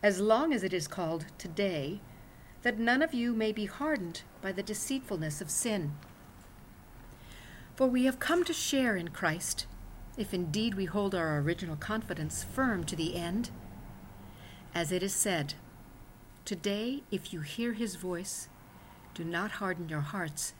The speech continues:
as in the rebellion.' For who were those who heard and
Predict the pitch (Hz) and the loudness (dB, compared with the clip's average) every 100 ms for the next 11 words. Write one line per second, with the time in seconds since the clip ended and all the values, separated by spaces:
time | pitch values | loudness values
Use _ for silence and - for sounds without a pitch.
0 | - 180 175 - 185 180 170 170 151 143 | -6 -2 -2 0 0 0 -2 -2 -2 -2
1 | 147 143 - - - - - - - - | 0 -2 -6 -12 -20 -20 -20 -20 -20 -20
2 | - - - - - - - - - - | -20 -20 -20 -20 -20 -20 -20 -20 -20 -20
3 | - - 226 202 254 240 294 285 175 156 | -16 2 4 6 6 6 4 4 4 2
4 | 147 185 147 214 202 165 156 151 147 | 2 0 0 0 2 2 0 -2 -2